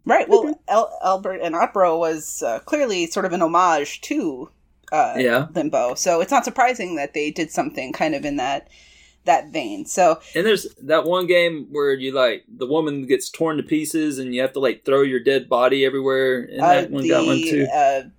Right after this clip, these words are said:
Speaker 1: Adventures of J J Macfield
Speaker 2: Yeah,
Speaker 1: and The Island
Speaker 2: yeah.
Speaker 1: of Memories.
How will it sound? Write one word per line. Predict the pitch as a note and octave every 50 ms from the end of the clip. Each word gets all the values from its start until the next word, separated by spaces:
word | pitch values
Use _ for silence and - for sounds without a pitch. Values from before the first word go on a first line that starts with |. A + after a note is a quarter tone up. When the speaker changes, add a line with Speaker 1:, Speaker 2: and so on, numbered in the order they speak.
| - -
Speaker 1:
Adventures | C#3+ D#3 D#3+ F3 F3 E3 - - F3 E3 D#3+ - E3
of | D#3 D#3 _ _ _ _
J | - - D3 D#3
J | D#3+ - E3+ D#3+ D#3+
Macfield | D3 D3 D3+ D#3 - _ _ - - F#3 F3 F3 F3 E3 E3+
Speaker 2:
Yeah, | F#3+ - F#3+ F#3+ F#3 F#3 F#3 F3+ F3+ F3 E3+ E3+ E3 D#3+ D#3+ D#3
Speaker 1:
and | D3+ D3
The | D3 D3
Island | D3 D3 F3+ F#3 - C3+ C3 C3
Speaker 2:
yeah. |
Speaker 1:
of | C#3 -
Memories. | F3 D#3+ D#3+ D#3+ E3 F#3 F3 F3+ -